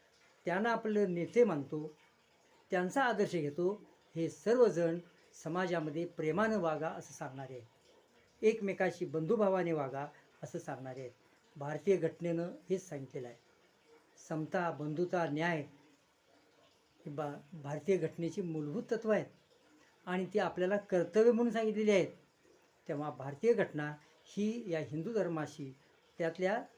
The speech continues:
या, अ, सहिष्णू धर्माशी सुसंगत आहे. यांनी सांगितलेल्या लबाड हिंदू धर्माशी, वैदिक धर्माशी सुसंगत नव्हे, हे आपण लक्षात ठेवायला पाहिजे. आणि म्हणून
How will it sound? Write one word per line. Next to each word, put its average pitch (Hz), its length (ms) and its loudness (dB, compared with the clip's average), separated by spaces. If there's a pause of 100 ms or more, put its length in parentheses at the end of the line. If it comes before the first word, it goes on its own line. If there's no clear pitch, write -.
(240)
या, 156 280 -2 (840)
अ, 220 40 -6 (320)
सहिष्णू 254 380 4
धर्माशी 220 580 2
सुसंगत 165 680 -6
आहे. 139 140 -4 (420)
यांनी 202 220 2
सांगितलेल्या 202 540 2
लबाड 160 420 0
हिंदू 180 260 -2
धर्माशी, 156 560 -4 (380)
वैदिक 175 420 4
धर्माशी 190 440 2
सुसंगत 165 600 -4
नव्हे, 165 560 4 (200)
हे 175 40 -2
आपण 147 240 -2
लक्षात 143 280 -4
ठेवायला 185 320 0
पाहिजे. 190 320 0 (540)
आणि 156 140 -6
म्हणून 180 360 0